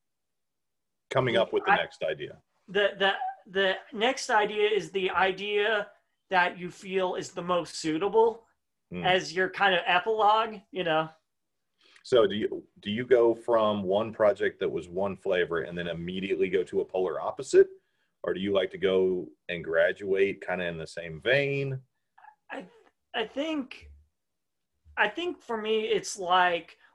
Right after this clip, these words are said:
Speaker 2: what can I do in the next short that I haven't done with this short, you know? And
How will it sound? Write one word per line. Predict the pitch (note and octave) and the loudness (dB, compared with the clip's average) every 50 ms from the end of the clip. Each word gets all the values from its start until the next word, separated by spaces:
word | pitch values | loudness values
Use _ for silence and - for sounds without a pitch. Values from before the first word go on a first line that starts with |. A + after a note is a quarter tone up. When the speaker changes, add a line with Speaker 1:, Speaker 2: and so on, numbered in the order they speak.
| _ _ | _ _
Speaker 2:
what | F#3 F#3 G#3+ A3+ A3 | 0 0 0 0 0
can | - B3 A#3 | -4 -4 -2
I | A3+ G#3+ G#3 | 0 0 -2
do | G3 E3 G3+ G3+ G3+ F#3 F#3 | -2 -4 -6 -6 -6 -6 -6
in | - - F#3+ F#3 F3+ E3+ | -8 -8 -8 -8 -8 -6
the | D#3+ E3 | -8 -6
next | E3+ E3+ F3 F3+ F3 - | -2 0 -2 0 -2 -4
short | - F3+ E3+ D#3+ D#3 D#3 | -6 -2 -2 -2 -2 -2
that | - E3 D#3 D3+ | 0 0 4 4
I | D3+ D3 | 4 4
haven't | C#3+ E3 E3+ D#3 D#3 D3+ | 4 2 2 2 0 -4
done | - D#3+ D3+ D3 D3 C#3+ | 0 0 0 0 0 -4
with | D3 C#3+ - _ | -4 -6 -4 _
this | E3+ E3+ D#3 | -2 -2 -2
short, | - - - - - - - - _ _ _ _ _ _ _ _ _ _ _ | -2 -6 -8 -10 -14 -16 -16 -20 _ _ _ _ _ _ _ _ _ _ _
you | D#3+ E3 | -6 -2
know? | D#3 D3+ D3+ D#3 D#3+ F#3 - _ _ _ _ _ _ _ _ _ _ _ _ _ | 2 2 2 2 0 -4 -10 _ _ _ _ _ _ _ _ _ _ _ _ _
And | - E3 D#3+ D#3+ E3 E3+ D#3 E3+ | -8 -4 -4 -4 -4 -2 -4 -4